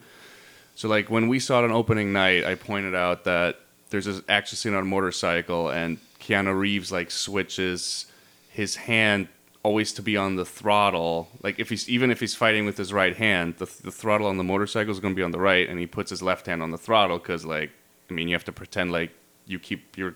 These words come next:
still driving the motorcycle, right? So I, there was just, like, an attention to detail.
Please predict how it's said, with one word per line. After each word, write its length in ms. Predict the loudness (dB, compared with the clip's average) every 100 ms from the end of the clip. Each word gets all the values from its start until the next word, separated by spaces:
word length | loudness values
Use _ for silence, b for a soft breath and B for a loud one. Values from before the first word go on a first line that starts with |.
| -8
still 240 | 0 2
driving 300 | 4 4 2
the 40 | 0
motorcycle, 500 | 0 -2 -4 -6 0
right? 200 | 0 2
So 120 | 0
I, 20 |
there 220 | 2 4 2
was 160 | 2
just, 160 | -2 0
like, 140 | 0
an 80 | 0
attention 400 | -2 -2 -4 -4
to 60 | -8
detail. 560 | -8 -4 0 2 0